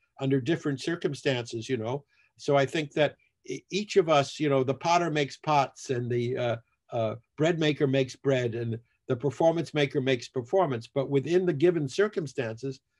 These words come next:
uh, and the lecturer lectures, within the given circumstances of what we have. So the immediate given circumstances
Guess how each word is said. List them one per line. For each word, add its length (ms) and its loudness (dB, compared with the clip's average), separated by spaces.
uh, 240 0
and 160 -2
the 60 0
lecturer 500 0
lectures, 500 -4
within 380 6
the 80 0
given 340 6
circumstances 960 -2
of 140 -4
what 180 2
we 120 -2
have. 300 -2
So 140 -6
the 120 0
immediate 440 2
given 260 -2
circumstances 840 -8